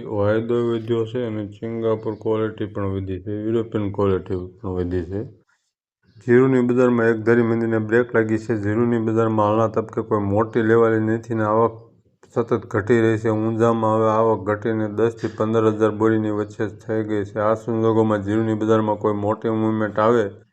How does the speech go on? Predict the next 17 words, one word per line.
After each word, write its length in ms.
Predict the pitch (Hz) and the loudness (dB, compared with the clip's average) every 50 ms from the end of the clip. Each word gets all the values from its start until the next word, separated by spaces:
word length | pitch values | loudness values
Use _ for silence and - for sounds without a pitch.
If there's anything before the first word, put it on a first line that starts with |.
| _ _ _ _ _ _ _ _ _ _ - | _ _ _ _ _ _ _ _ _ _ -2
તેવા 220 | 120 107 107 104 | 0 2 2 2
સંજોગો 440 | 104 - 113 113 117 117 117 110 113 | 0 -2 -2 0 2 2 4 4 4
નથી, 340 | 107 110 113 110 - 120 117 - | 4 2 2 2 0 0 0 0
પરંતુ 260 | 113 110 107 107 113 | 0 -2 0 0 2
આગળ 320 | 104 104 113 117 120 117 117 | 2 4 4 4 4 4 2
ઉપર 200 | 113 113 113 107 | 2 0 -2 -4
જીરુની 380 | 101 101 110 113 113 113 110 107 110 | -2 -2 -2 0 0 0 0 0 0
બજારમાં 400 | 113 113 110 110 107 110 104 107 | 2 2 2 2 0 0 0 0
વેપાર 300 | 107 110 110 117 110 101 | 0 0 0 0 -2 -2
કેવા 320 | 104 - 110 110 117 113 110 | -2 -2 0 2 2 2 2
થશે 340 | - 113 110 104 110 110 98 | 0 -4 -6 -4 -6 -6 -6
તેના 300 | 104 110 107 107 110 107 | -4 -2 0 0 0 -2
પર 160 | 107 - 104 | -2 -4 -4
બજારનો 420 | 101 101 107 104 110 110 104 101 98 | -4 -2 0 2 2 2 2 2 0
આધાર 380 | 95 95 98 98 98 110 110 107 | 0 0 0 0 2 4 4 4
રહેલો 320 | 104 107 110 110 110 104 98 | 2 2 0 2 2 0 -2
છે. 200 | 98 104 107 107 | -2 -4 -8 -8